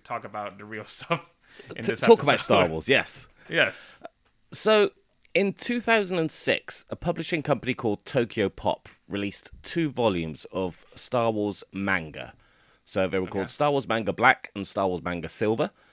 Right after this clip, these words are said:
Speaker 2: simply because the covers were black and silver. Um, sort of four stories in each one. Now, these came out, like I said, two thousand six, so they would have been rebranded as Legends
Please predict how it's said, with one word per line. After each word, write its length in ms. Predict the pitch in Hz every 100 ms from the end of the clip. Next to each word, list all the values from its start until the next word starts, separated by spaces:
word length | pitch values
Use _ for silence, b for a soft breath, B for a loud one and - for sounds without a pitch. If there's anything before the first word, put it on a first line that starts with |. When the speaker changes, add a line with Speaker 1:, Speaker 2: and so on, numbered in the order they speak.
| b -
Speaker 2:
simply 380 | - 95 95
because 340 | 80 - 85 71 -
the 80 |
covers 380 | 73 87 78 78
were 80 | 73
black 280 | 80 80 -
and 220 | 71 71 -
silver. 340 | 80 92 202 - - B B B B -
Um, 420 | 104 110 110 - _ - - _ _ _ _ -
sort 280 | - - 113
of 60 | -
four 260 | - 175
stories 560 | 170 - 160 156 143 -
in 180 | - 127
each 220 | 123 -
one. 320 | 131 135 139 - b b b b b b _ _
Now, 140 | - 110
these 240 | 117 139
came 160 | - 107
out, 160 | 117 -
like 160 | 104
I 20 | -
said, 180 | 104
two 120 | - 117
thousand 260 | 101 95
six, 280 | - 117 -
so 200 | 101 92 - _
they 120 | 92
would 280 | 90 92 127
have 80 | 113
been 160 | 101 92
rebranded 500 | 90 92 90 82 85
as 140 | - _ -
Legends 560 | 95 95 98 110 131